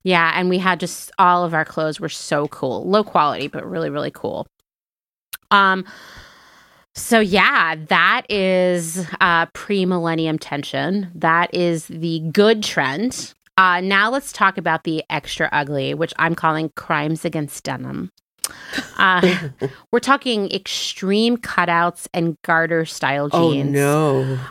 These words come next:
Speaker 1: Uh, they don't even make any sense. Although Dustin was like, "I've seen these before somewhere," where basically it's like, I don't know, they're almost,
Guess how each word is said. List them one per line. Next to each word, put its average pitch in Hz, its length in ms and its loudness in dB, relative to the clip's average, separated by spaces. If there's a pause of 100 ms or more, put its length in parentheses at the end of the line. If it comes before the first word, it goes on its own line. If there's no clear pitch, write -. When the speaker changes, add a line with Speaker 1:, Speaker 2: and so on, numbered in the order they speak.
Speaker 1:
Uh, 170 340 4 (240)
they 208 180 2
don't 220 160 4
even 214 180 4
make 190 140 2
any 175 120 2
sense. 175 220 0
Although 180 160 4
Dustin 185 300 0
was 175 180 0
like, 165 220 2
"I've 185 200 0
seen 247 420 -2
these 170 240 0
before 156 400 -4
somewhere," 135 680 -4 (300)
where 180 140 4
basically 180 500 2
it's - 160 -4
like, 151 340 0 (600)
I 220 100 -2
don't 254 120 2
know, 214 60 4
they're 202 240 4
almost, 233 580 2